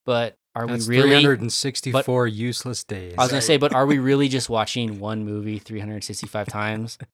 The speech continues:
Speaker 1: if we believe the quote? I don't know. But I just thought it was kinda funny.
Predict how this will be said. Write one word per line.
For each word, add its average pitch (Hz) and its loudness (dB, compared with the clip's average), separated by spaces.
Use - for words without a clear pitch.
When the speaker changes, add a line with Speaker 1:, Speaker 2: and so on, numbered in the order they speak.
Speaker 1:
if 127 -6
we 123 -2
believe 104 -6
the 107 -8
quote? 107 -8
I 117 2
don't 104 -4
know. 98 -10
But 127 2
I 127 4
just 139 -2
thought 131 4
it 127 2
was 123 -2
kinda 117 -4
funny. 101 -14